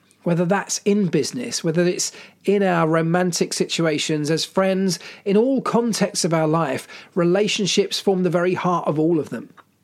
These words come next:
We can only get so far on our own. But with a team around us, with people that we know and trust around us,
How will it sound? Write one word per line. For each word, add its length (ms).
We 100
can 160
only 300
get 240
so 320
far 500
on 180
our 260
own. 380
But 140
with 140
a 40
team 520
around 420
us, 240
with 180
people 440
that 120
we 140
know 300
and 100
trust 340
around 320
us, 140